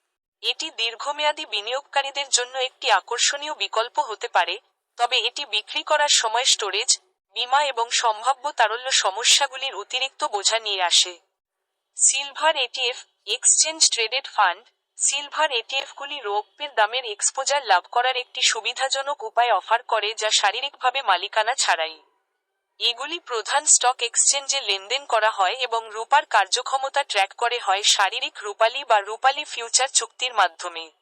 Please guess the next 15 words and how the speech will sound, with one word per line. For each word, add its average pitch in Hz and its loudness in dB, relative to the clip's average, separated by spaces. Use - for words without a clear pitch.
রৌপ্য 226 -4
খনির 277 -6
স্টক। 196 6
রৌপ্য 247 -4
খনির 285 -8
কোম্পানিগুলিতে 262 -2
বিনিয়োগ 240 -4
রৌপ্য 202 -4
মূল্যের 269 -6
পরোক্ষ - -2
এক্সপোজার 262 0
অফার 220 0
করে, 185 -2
কারণ 226 -2
এই 240 0